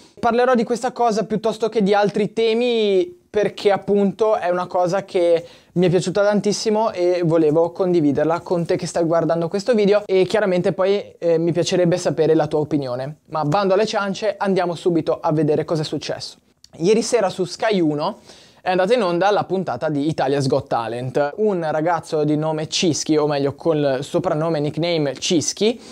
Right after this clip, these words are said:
è andato lì, si è presentato sul palco e ha fatto un'esibizione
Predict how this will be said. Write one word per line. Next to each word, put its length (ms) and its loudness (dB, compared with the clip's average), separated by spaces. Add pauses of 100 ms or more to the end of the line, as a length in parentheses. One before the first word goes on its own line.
(300)
è 80 -2
andato 720 0 (160)
lì, 420 0
si 140 -2
è 20 0
presentato 460 2
sul 240 -2
palco 680 -2 (400)
e 460 0
ha 100 -4
fatto 380 -4
un'esibizione 1000 -2